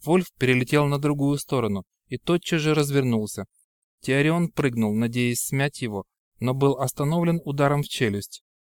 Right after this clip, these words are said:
Для большей уверенности Вольф врезал ему ещё пару раз по рёбрам. Вала зааплодировала. «Хвалю, хвалю, недаром я любила такого мужчину и всё ещё люблю».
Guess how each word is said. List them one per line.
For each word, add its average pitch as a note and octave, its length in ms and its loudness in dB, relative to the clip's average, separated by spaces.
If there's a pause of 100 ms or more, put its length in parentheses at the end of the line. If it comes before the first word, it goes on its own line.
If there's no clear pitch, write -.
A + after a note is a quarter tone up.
(520)
Для C3 120 4
большей C#3 460 2
уверенности C#3 760 2 (220)
Вольф F3 400 0
врезал C3 420 2
ему C3 260 0
ещё C#3 300 -2
пару C#3+ 280 0
раз C3+ 180 0
по - 140 -2
рёбрам. G#2 440 0 (680)
Вала C#3 340 4
зааплодировала. A#2+ 960 0 (280)
«Хвалю, E3+ 580 4
хвалю, D3 580 2 (200)
недаром D3+ 480 4
я F#3+ 120 4
любила G#3 340 4
такого G3 360 2
мужчину E3+ 600 2 (220)
и E3 100 -4
всё - 220 -2
ещё D3+ 320 0
люблю». C#3 440 -2